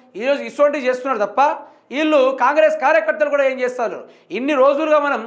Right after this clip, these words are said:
ప్రజల కోసం ఏమైనా చేయండిరా, ప్రజల కోసం ఏమైనా చేయండిరా, ప్రజల్ని, ప్రజలు ఆశ కల్పించి మీకు ఓట్లేసి గెలిపిస్తే మీరు ఈ రోజు ఏం చేసిర్రు అని కూడా మనం ప్రశ్నిస్తూ ఉంటే, ఈ కాంగ్రెస్ పార్టీకి దిక్కు దివరం లేదు తెలంగాణలో. కాంగ్రెస్ పార్టీ అనేది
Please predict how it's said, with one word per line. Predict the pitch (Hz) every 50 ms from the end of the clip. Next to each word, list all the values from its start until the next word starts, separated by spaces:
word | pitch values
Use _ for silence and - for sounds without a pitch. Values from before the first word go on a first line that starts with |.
| 240 - - _ _ - -
ప్రజల | 226 262 302 330 320 320
కోసం | 320 302 311 302 294
ఏమైనా | 294 294 285 277 277
చేయండిరా, | 269 269 262 262 247 233 233 -
ప్రజల | 208 254 294 311 302 302
కోసం | 302 254 294 294
ఏమైనా | 285 269
చేయండిరా, | 269 269 262 254 262 254 - 208
ప్రజల్ని, | 214 233 294 294 302 302 285 240 247 254 254 - - - _ _ -
ప్రజలు | 202 214 262 320 320 294 247 254
ఆశ | 269 - 311 294 302
కల్పించి | 302 302 - 294 285 - 294 294 302 294 - - _ _ _ 208
మీకు | 262 247 208 220 220
ఓట్లేసి | 262 285 277 302 311 - - 262 247
గెలిపిస్తే | 262 262 - 285 277 277 - 254 214 226 247 247
మీరు | 269 277
ఈ | 277 233 247 247 240 254 302 311
రోజు | 302 277 254 226 247
ఏం | 294 294 285
చేసిర్రు | 294 247 233 262 262 254
అని | 247 233
కూడా | 247 226 208
మనం | 214 226 214
ప్రశ్నిస్తూ | 220 214 214 226 220 - - 208 180 151
ఉంటే, | 131 - 123 117 131 185 - _ _ _ _ _ _ _ _ _ _ _ _ _
ఈ | 247 262 254 - 208
కాంగ్రెస్ | 202 254 285 302 311 302 311 302 294
పార్టీకి | 294 302 294 311 294 262 185 247
దిక్కు | 254 247 - 311 247 262
దివరం | 302 302 302 302 294 294
లేదు | 294 294 285 285
తెలంగాణలో. | 294 294 285 294 285 285 277 240 170 - - - - _ _ _ _ -
కాంగ్రెస్ | 185 233 285 294 302 311 302 311 311 302
పార్టీ | 277 277 294 285 285 294 285 262
అనేది | 262 277 294 294 294